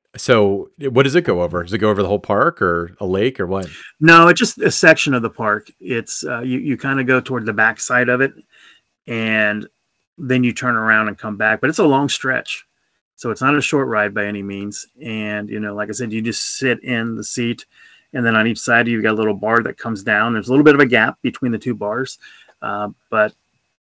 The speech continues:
Speaker 2: nothing really holding you in, you know? So, you know, again, you would never see that today again either.
Speaker 1: Yeah, I think my favorite Sky Ride, like, not to go off on a tangent, is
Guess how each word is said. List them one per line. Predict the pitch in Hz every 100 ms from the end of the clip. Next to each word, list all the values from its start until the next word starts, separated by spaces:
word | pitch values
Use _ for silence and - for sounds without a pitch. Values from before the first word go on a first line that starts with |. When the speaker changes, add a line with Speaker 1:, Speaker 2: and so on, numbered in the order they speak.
| _
Speaker 2:
nothing | 123 135 180 147
really | 156 143
holding | 131 147 131
you | 117
in, | 151 107 101 _
you | 104 110
know? |
So, | 110 - 117 110 107 113 - -
you | 110 131 113
know, |
again, | 113 127 131
you | 135
would | 120
never | 120 131 135
see | 160
that | 131 131 123
today | 110 98
again | 95 104 107
either. | 107 107 107 _ _ _ _ _
Speaker 1:
Yeah, | 113 113
I | -
think | 135 330
my | 277
favorite | 143 127 117 117
Sky | - 107 92
Ride, | 98 107 101 98 -
like, | 110 92 -
not | 110 95
to |
go | 92 95
off | 92
on | 101
a | 90
tangent, | - 95 92 95
is | 92 90